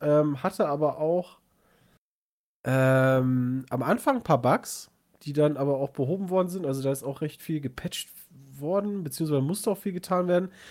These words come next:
Ich glaube, was sehr ärgerlich war, auch in dem Ding war, wenn ich mich richtig erinnere, waren am Anfang die Server einfach mal ein ganzes Wochen-, ich meine, das Spiel ist released worden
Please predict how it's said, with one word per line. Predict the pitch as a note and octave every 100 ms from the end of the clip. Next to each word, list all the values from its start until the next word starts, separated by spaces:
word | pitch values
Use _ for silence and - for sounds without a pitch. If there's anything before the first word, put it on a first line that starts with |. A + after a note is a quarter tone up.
| - -
Ich | C3
glaube, | F3+ F3
was | E3+ E3
sehr | G#3 B3
ärgerlich | G#3 A3 G#3 G3+ -
war, | F#3+ F3
auch | D3+
in | D#3+
dem | D#3+ F3 E3+ -
Ding | F3+ F3+ D#3+
war, | E3 E3 E3 E3 E3 E3+ - _ _ _ -
wenn | D#3
ich | D#3+
mich | D#3
richtig | E3 G3 F3+ E3
erinnere, | D#3 F3+ F3 D3+
waren | D#3+ F3 D#3
am | D#3+
Anfang | D3 E3 A3+ - A3 G#3
die | E3+ D#3+
Server | - F#3+ G#3 A3 G#3+ G#3+
einfach | D#3+ F3+ - G3
mal | F3+ F3
ein | D#3
ganzes | E3 - F3 D3
Wochen-, | E3 - -
ich | -
meine, | - F3+ F3+
das |
Spiel | - - G3+
ist | G#3+ -
released | E3 G#3+ - -
worden | C#3 C#3 D3+